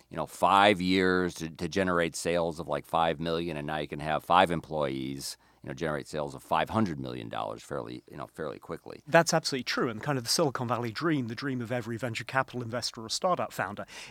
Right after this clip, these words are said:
Speaker 2: is founded on the, the scalability of those intangible assets.
Speaker 1: Um, sunk cost, that's another part of it. That seems like a very, <laughs> very complicated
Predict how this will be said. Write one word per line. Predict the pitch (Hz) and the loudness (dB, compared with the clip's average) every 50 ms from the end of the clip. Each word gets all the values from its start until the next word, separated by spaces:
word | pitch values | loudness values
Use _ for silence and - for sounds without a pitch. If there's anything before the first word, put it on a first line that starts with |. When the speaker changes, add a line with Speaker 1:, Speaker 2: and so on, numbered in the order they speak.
| - - | -4 -2
Speaker 2:
is | 151 - - | 0 0 0
founded | - - 185 170 165 160 151 139 120 113 101 - - _ _ _ _ - - | 2 2 4 4 4 4 2 0 -2 -6 -8 -10 -16 _ _ _ _ -4 -2
on | 131 131 127 117 117 101 | 0 0 0 -2 -4 -6
the, | 110 120 113 104 - - 113 | -6 -8 -8 -10 -12 -14 -4
the | 120 | 2
scalability | - - - - 151 135 127 123 110 131 123 120 117 104 104 98 98 | 2 4 4 4 2 0 0 0 -2 -2 -2 -2 -2 -4 -6 -8 -10
of | 92 98 | -10 -10
those | 104 95 - | -10 -8 -8
intangible | 98 95 98 101 95 87 - 98 92 | -10 -10 -12 -12 -14 -14 -14 -14 -14
assets. | 87 85 - - 95 - - - - | -12 -12 -14 -14 -16 -14 -10 -4 0
Speaker 1:
Um, | 95 90 85 85 85 85 82 82 76 - _ | 2 4 6 6 4 4 2 -2 -6 -10 _
sunk | _ - - - - 143 143 87 | _ -6 -2 6 6 6 6 6
cost, | - 95 101 78 - - - - | 4 4 6 6 6 4 -2 -6
that's | - - - - | -4 -4 -2 0
another | 95 90 87 80 | 2 4 4 4
part | 73 - 71 67 64 | 4 2 0 -2 -2
of | 65 62 | -4 -6
it. | 62 - | -8 -8
That | 73 73 - | -8 -8 -8
seems | - 87 71 | -8 -8 -8
like | 71 71 71 | -6 -6 -6
a | |
very, | 71 73 78 78 78 76 76 73 71 69 - - - - - - | -4 -4 -2 -2 -2 -2 -2 -2 -4 -4 -8 -10 -14 -16 -8 -8
<laughs> | - - - - | -8 -8 -4 2
very | - 147 131 | 4 4 4
complicated | - - - 113 113 113 110 98 - 107 101 98 87 | 4 4 4 6 6 6 2 -2 -4 -4 -4 -4 -8